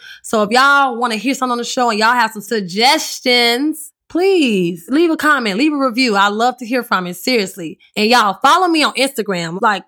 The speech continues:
fuck that. Go on your Instagram right now. Go in that little search bar and type in,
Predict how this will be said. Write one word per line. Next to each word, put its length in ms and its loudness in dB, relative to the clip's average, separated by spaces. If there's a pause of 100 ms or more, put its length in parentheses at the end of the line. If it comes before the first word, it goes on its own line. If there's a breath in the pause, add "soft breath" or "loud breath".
fuck 400 0
that. 240 -2 (140)
Go 160 2
on 100 2
your 100 0
Instagram 480 0
right 200 2
now. 260 -2
Go 180 2
in 60 0
that 100 2
little 180 0
search 280 0
bar 380 2 (120)
and 160 -6
type 360 0
in, 500 0